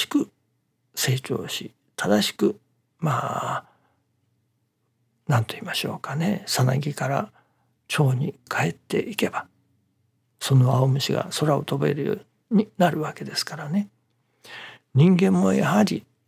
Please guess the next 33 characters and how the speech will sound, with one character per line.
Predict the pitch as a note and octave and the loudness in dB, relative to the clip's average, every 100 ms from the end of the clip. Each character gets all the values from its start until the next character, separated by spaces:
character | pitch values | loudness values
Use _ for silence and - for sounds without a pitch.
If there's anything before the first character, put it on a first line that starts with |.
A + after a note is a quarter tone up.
| _ _ _ _ - - | _ _ _ _ -20 -6
神 | - D3 | 0 2
の | C3+ C#3 | 4 2
氏 | B2+ D#3+ | 0 -2
子 | E3 | 0
で、 | E3+ - - - | 0 0 -4 -2
神 | F3+ E3 | 0 2
の | D3+ | 0
子 | D3+ D3 | -2 0
供 | G#3 F#3 | 2 2
で | E2+ | 0
あ | F#2 | 0
る | A3 - | 0 0
わ | D#3 | -2
け | - | -6
で | - | -6
す | - | -8
か | - | -10
ら、 | - - _ _ _ _ - | -16 -18 _ _ _ _ -10
正 | - A#3+ A3 | -4 -2 -2
し | - | -2
く | G#3+ | -2
育 | - G#3 | -2 -2
て | G#3 A3 | 0 2
ば | A3+ - _ - | 0 -2 _ -4
神 | - D#2+ | -2 -2
に | E2+ | -4
な | - - | -6 -10
る。 | - _ _ _ _ _ _ | -12 _ _ _ _ _ _
そ | - F3 | 0 4
の | A3+ | 4
た | G#3 | 4
め | A3 | 2
の | A3 - | 2 0